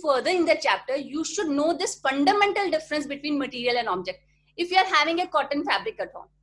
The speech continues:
okay, that ma-, that is a material. Okay, if you make a cotton shirt or a cotton bag out of it, that shirt and bag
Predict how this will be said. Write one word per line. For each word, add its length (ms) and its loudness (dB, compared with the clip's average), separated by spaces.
okay, 160 -4
that 160 4
ma-, 280 2
that 180 2
is 140 0
a 80 0
material. 440 2
Okay, 320 -8
if 220 -4
you 400 6
make 360 2
a 180 6
cotton 340 0
shirt 520 2
or 80 -2
a 100 0
cotton 420 0
bag 300 4
out 220 6
of 180 -2
it, 160 -12
that 160 2
shirt 420 4
and 160 -2
bag 380 4